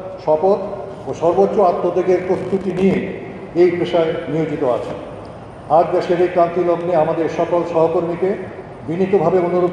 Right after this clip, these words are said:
করব, সৈনিকের পেশার সর্বোচ্চ মর্যাদা, মানবিকতা ও নৈতিক মানদণ্ড বজায় রেখে দায়িত্ব পালন করব। বিশ্বশান্তি প্রতিষ্ঠায় বাংলাদেশের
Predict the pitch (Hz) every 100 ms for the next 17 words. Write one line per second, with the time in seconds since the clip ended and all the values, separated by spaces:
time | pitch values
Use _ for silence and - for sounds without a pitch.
0 | - 151 - 120 - - - - 165 180
1 | 175 185 175 175 - 165 170 165 165 170
2 | - 160 151 156 160 160 165 - - -
3 | - 160 170 170 180 175 170 175 - -
4 | 135 139 170 180 196 - 170 170 170 170
5 | 160 160 165 165 160 151 147 147 135 127
6 | 117 - - - - - - - - -
7 | - - - - - - - - - -
8 | - 180 180 208 190 196 202 196 190 196
9 | - 196 202 170 180 180 - 185